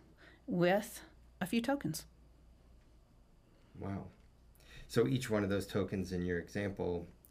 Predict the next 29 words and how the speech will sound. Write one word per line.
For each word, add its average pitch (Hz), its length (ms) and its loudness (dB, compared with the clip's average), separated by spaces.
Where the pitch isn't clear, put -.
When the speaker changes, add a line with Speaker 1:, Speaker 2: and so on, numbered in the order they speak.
Speaker 2:
would 101 160 -2
have - 140 -6
gone 90 260 -2
from 87 200 -4
being 87 160 -2
worth 87 180 -2
ten 90 180 -2
thousand 87 440 -4
to 85 40 -6
being 85 220 -4
worth 85 160 -8
fifteen 85 460 -8
thousand. 92 460 -10
Speaker 1:
Correct. 233 340 2
Speaker 2:
In 90 160 -6
your 85 140 -6
example. 87 480 -10
Speaker 1:
Yep. 226 200 0
And 175 140 0
so 165 140 4
Speaker 2:
And 165 100 6
Speaker 1:
I'm, 185 80 4
Speaker 2:
so 175 180 0
Speaker 1:
I'm 165 140 4
Speaker 2:
they 175 60 -2
Speaker 1:
providing 175 440 6
value 180 380 4
to 175 120 0
an 170 40 4